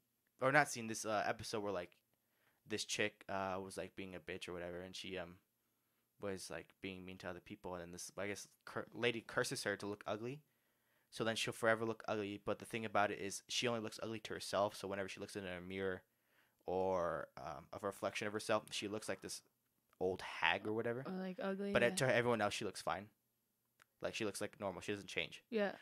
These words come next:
Speaker 1: But, like, there's a epi-, there's a part in the end where, like, she raises the mirror up to her face, and, like, it's,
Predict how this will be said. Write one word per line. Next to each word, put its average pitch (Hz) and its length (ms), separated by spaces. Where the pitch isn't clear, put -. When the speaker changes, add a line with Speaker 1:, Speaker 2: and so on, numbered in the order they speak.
Speaker 1:
But, 117 80
like, 113 160
there's 117 160
a 120 120
epi-, 107 160
there's 123 200
a 113 80
part 120 260
in 110 60
the 101 120
end 101 140
where, 98 140
like, 90 160
she - 120
raises 98 360
the 95 100
mirror 95 280
up - 120
to - 100
her 95 80
face, 95 320
and, - 80
like, 71 120
it's, - 140